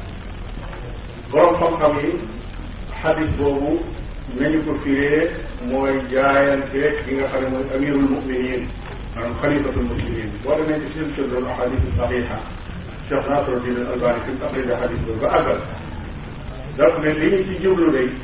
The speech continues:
moo di bay'atu xalifatil muslimin, maanaam njiitu julli bi jaayante moom mooy koy àtte wal islam sharia. Mu ne: "وليس كما يظن البعض"، maanaam li jaage ne ni ko ñenn ñi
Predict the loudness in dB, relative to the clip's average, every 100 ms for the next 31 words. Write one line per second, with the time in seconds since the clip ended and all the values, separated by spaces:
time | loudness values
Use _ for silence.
0 | -12 -12 -12 -12 -12 -12 -8 4 10 10
1 | 10 2 0 -6 -8 -8 -8 -8 -8 0
2 | 4 6 6 6 4 0 -2 -8 -10 -10
3 | -4 2 4 4 4 2 0 0 4 8
4 | 8 6 2 -2 -4 -6 -8 -4 -2 0
5 | 4 4 4 -2 -2 0 0 0 2 4
6 | 4 4 0 0 0 0 -2 -6 -4 -2
7 | 0 0 -2 -2 -2 -2 -4 -2 -4 -6
8 | -10 -10 -2 2 4 4 0 -6 -10 -12
9 | -10 -10 -10 -10 -12 -12 -10 -10 -10 -8
10 | 0 4 8 8 8 6 2 2 4 6
11 | 6 6 4 4 4 8 10 10 8 2
12 | -2 -6 -10 -12 -12 -6 0 6 6 6
13 | 4 6 6 6 2 4 4 2 4 4
14 | 4 4 2 0